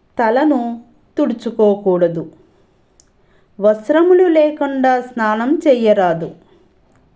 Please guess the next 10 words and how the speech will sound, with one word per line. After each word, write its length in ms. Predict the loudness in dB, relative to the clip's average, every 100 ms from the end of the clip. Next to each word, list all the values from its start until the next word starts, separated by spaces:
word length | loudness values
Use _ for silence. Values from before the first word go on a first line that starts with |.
| _ _ _ _ _ _ -6
నోటికి 880 | -2 2 2 2 0 0 -2 -6 -16 _ -4
అచ్చెదన 640 | -4 -4 -2 0 0 0
లేకుండా 800 | 2 4 4 2 -4 -2 -2 -4 -8 _ _ _ _ -10
ఆవలింత, 920 | -6 -4 0 0 0 -2 -4 -4 -6 -12 _ _ _ _ _ _ -4
తుమ్ము, 640 | -2 0 0 -2 -6 -10 -20 _ _ _ -6
నవ్వు 640 | 0 0 0 0 0 0 -4 -20 _ _ _ _ _ _ _ _ _ _ _ _ _ _ 0
ప్రవరింప 600 | 2 2 2 0 -2 -2
చేయకూడదు. 880 | -2 0 0 -2 -2 -2 -4 -10 -14 _ _ _ _ _ _ _ _ _ -14
భూమిని 600 | -6 0 2 2 4 2
గీయకూడదు. 920 | 2 -2 0 0 0 2 4 4 0